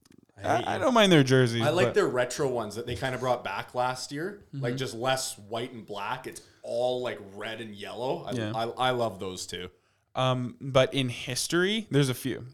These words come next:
Speaker 2: So obviously I'm gonna pick one from my team. Loved the two thousand six alternates for the Preds.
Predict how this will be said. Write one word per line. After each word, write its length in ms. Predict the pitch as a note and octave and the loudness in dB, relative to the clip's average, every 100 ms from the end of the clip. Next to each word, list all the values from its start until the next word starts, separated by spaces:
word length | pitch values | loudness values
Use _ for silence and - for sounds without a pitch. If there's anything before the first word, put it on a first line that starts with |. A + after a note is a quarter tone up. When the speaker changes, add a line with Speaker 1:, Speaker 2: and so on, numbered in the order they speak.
| - _ | -20 _
Speaker 2:
So 460 | - C3+ B2+ B2 - _ _ _ _ - | -2 2 4 2 -2 _ _ _ _ 4
obviously 320 | D3 D3+ D#3 | 4 4 2
I'm 80 | C#3 | 2
gonna 100 | C3 | 2
pick 200 | C3 A2+ | 0 0
one 180 | B2 A#2 | 0 0
from 160 | A#2 | -2
my 140 | A#2 A2 | -2 -2
team. 360 | - B2 F3 - _ _ A#2 | 0 -2 -2 -6 _ _ 2
Loved 480 | B2+ D3 C3+ B2 A#2 | 6 6 6 -4 -2
the 460 | A#2+ A#2 A#2 A2+ - | 0 2 0 -2 -2
two 100 | B2+ | 4
thousand 240 | B2 A#2 | 4 4
six 420 | A2+ A#2+ - - - | 0 0 0 -4 0
alternates 460 | A#2+ B2 B2+ C3+ | 0 0 -2 -2
for 100 | - | -4
the 60 | A#2+ | -2
Preds. 400 | A#2 A2+ D3 | 4 4 4